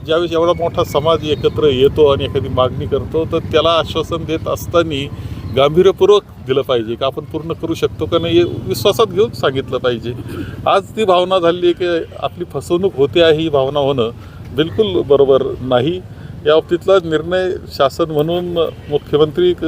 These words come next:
दोन उपमुख्यमंत्री यांनी घेत असताना त्यांना विश्वासात घेतलं पाहिजे आणि जी मागणी त्यांची आहे, आपण पूर्तता करून देतो म्हणतात आणि होत नाही,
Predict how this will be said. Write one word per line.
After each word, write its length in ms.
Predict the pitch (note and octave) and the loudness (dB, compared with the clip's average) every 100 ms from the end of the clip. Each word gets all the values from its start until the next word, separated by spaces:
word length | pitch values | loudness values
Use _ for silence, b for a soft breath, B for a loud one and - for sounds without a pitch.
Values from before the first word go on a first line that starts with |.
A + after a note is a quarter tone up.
| D#3 E3 | -6 -2
दोन 240 | C3+ D3+ D3+ | 4 4 2
उपमुख्यमंत्री 800 | C3+ D3+ D3+ - D3+ E3+ F3+ D#3+ | 0 -2 -4 -4 -4 -2 -2 0
यांनी 200 | E3 F3+ | 0 -4
घेत 420 | E3 C#3+ D3+ D#3+ | -6 -4 -2 0
असताना 480 | D3+ - E3+ F3+ F#3 B B B | 0 2 2 2 0 B B B
त्यांना 200 | D3+ F3 | 0 2
विश्वासात 520 | D#3+ E3 - G3 G#3 | 2 2 2 2 2
घेतलं 320 | F#3+ F3+ F#3+ | 2 0 2
पाहिजे 380 | F#3 F#3 F#3 G#3 A#3 B B B B | 2 4 4 2 2 B B B B
आणि 140 | D#3 G3 | 0 0
जी 260 | D#3 A3+ | 0 0
मागणी 340 | G3 G3 F#3 F#3+ | 2 2 0 -2
त्यांची 300 | F#3 F3 F3+ | -2 2 4
आहे, 260 | D3 A2+ A2 B2 | 4 2 -2 -4
आपण 260 | C3+ G3+ | 0 0
पूर्तता 420 | D3 G3 G#3 G#3 | 2 2 4 2
करून 300 | G#3 G#3 A3 | 4 4 4
देतो 220 | G#3 G3 G3 | 2 2 2
म्हणतात 460 | E3+ D#3+ C3+ C#3 - - | 2 2 2 2 -2 -8
आणि 100 | D3 | -2
होत 200 | C#3+ A3+ - | 2 2 0
नाही, 240 | F#3 C#3+ | -2 -2